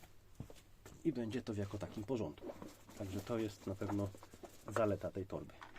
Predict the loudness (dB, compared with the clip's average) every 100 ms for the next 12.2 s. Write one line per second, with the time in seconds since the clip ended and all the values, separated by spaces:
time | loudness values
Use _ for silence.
0 | 6 6 6 4 0 0 -8 -8 -8 -10
1 | -10 -6 -2 4 6 6 4 6 8 10
2 | 10 6 4 2 4 4 4 0 -8 -10
3 | -10 -4 0 8 10 10 6 2 4 4
4 | 6 10 10 8 0 -10 2 6 10 10
5 | 10 8 -2 -8 0 4 6 8 8 6
6 | 6 8 8 6 6 4 4 6 4 6
7 | 4 4 2 -8 -14 -14 -14 -14 -16 -16
8 | -16 4 10 12 10 4 -4 0 6 10
9 | 10 8 6 4 4 4 4 4 4 4
10 | 6 4 6 6 6 4 -14 -16 -16 -2
11 | 4 6 6 6 6 4 4 4 4 6
12 | 6